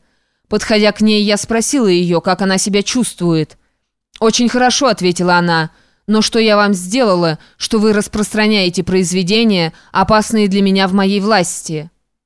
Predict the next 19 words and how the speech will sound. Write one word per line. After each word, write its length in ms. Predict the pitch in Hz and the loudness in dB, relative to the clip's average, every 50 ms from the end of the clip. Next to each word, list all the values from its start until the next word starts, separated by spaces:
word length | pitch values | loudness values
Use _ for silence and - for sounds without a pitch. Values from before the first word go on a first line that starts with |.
| _ _ | _ _
«Я, 260 | - 175 160 185 180 180 | -10 -2 0 2 2 2
Ваше 280 | 196 208 - - 240 | 2 0 0 0 0
Величество?» 720 | 233 240 233 247 233 - - - - - 226 220 226 220 220 - _ _ _ _ _ _ _ | 0 0 0 0 -2 -2 -6 -8 -6 -4 -2 0 0 0 -2 -4 _ _ _ _ _ _ _
«Нет, 300 | 202 202 208 214 214 - | 0 2 2 2 2 0
вы 100 | 240 254 | 0 2
не 100 | 254 262 | 2 2
можете 400 | 247 214 196 180 185 175 - 196 | 2 2 2 0 -2 -2 -2 -2
этого 380 | 185 - 190 190 196 190 190 180 | 0 0 -2 0 0 0 0 2
думать». 480 | 185 196 190 190 185 185 - - - _ _ _ _ _ _ _ _ _ _ _ _ | 2 2 2 2 0 -2 -4 -12 -16 _ _ _ _ _ _ _ _ _ _ _ _
«Знаете 500 | - 185 180 214 226 254 285 277 - 233 | -8 -2 0 2 2 2 0 0 -2 -2
ли, — 80 | 214 196 | -2 0
возразила 500 | 185 185 175 202 190 190 180 196 185 185 | 0 0 0 0 0 0 0 0 0 0
императрица, — 840 | 180 180 190 185 185 185 - 185 202 175 - - - 190 175 165 - - _ _ _ _ | 0 0 0 0 0 0 0 -2 -2 -2 -4 -4 -4 -4 -4 -4 -6 -10 _ _ _ _
что 180 | - - 240 | -8 -2 0
это 180 | 233 202 208 208 | 0 2 2 0
произведение 720 | 196 214 220 214 175 190 208 208 180 220 226 226 226 220 | 0 2 0 0 2 0 0 0 0 0 0 0 0 0
будет 240 | 202 208 220 208 220 | 0 0 0 -2 -2
сожжено 540 | - - - 226 185 170 190 214 214 214 208 | -2 -2 -2 -2 -2 0 0 0 0 0 0
палачом?» 680 | 208 214 214 220 214 - - 220 214 175 160 156 151 | 0 0 0 0 0 0 -2 0 0 0 0 -2 -6